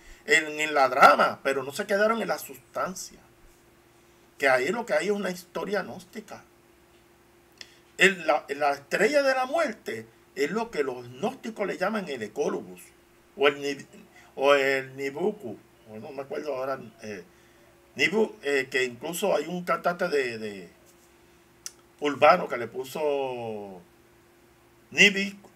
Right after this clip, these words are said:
Nibiku, algo así. Pero, eh, el maestro Rabolú de Colombia, yo sé, yo tengo muchos fans en Colombia. El maestro Rabolú, que es un maestro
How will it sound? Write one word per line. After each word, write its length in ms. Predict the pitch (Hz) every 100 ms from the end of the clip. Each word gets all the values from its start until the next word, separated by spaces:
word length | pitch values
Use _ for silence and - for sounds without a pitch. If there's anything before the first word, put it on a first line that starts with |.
| -
Nibiku, 1300 | 139 143 147 143 143 139 139 139 202 190 120 101 - _ _ _ _ _ _ _ -
algo 280 | - 131 127
así. 280 | 135 107 87 - _ _ _ _ _ _ _ _ _ _ _
Pero, 520 | - 160 143 139 135 135
eh, 640 | 135 131 127 120 117 104 98 _ _ _ _ _ _ _ _
el 260 | 131 131 123
maestro 440 | 123 131 135 175
Rabolú 640 | 185 185 170 156 185 143
de 140 | 123 120
Colombia, 760 | 110 135 151 123 110 104 92 95 107
yo 100 | 113
sé, 280 | 135 156 - 120
yo 140 | 120
tengo 240 | 143 147 143
muchos 360 | 131 135 156
fans 420 | - 135 139 139 139 - _ _ _ _ _ - _
en 160 | 120 123
Colombia. 640 | 120 120 151 123 104 95 - - _ _ _ _ _ - _ _ -
El 160 | 113
maestro 360 | 110 107 156 147
Rabolú, 520 | 147 139 131 160 170
que 80 | 113
es 80 | 113
un 160 | 117
maestro 760 | 123 131 135 147 139 139 131